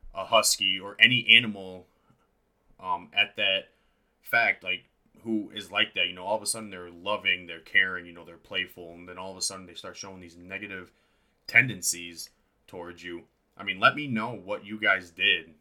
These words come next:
you know, let me know how you fixed it, let me know if you could fix it, and if you did fix, like, what are some of the things that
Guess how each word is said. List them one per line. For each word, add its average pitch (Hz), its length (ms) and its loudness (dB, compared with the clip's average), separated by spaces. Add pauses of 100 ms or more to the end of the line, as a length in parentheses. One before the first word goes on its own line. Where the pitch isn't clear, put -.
(140)
you 82 80 -18
know, 85 140 -14
let 95 160 -10
me 104 80 -8
know 104 120 -8
how 104 100 -8
you 98 140 -2
fixed - 400 -2
it, 85 80 -14
let 90 140 -14
me 101 60 -14
know 98 280 -14
if 113 220 4
you 98 120 -18
could 123 260 -14
fix - 360 -12
it, 85 160 -12 (720)
and 95 180 2
if 98 140 -8
you 101 280 -10 (200)
did 127 200 10
fix, - 340 0
like, 95 160 -8
what 127 120 -6
are 135 60 -10
some 123 240 -6
of 117 40 -6
the 107 60 -8
things 113 300 -12
that 92 320 -8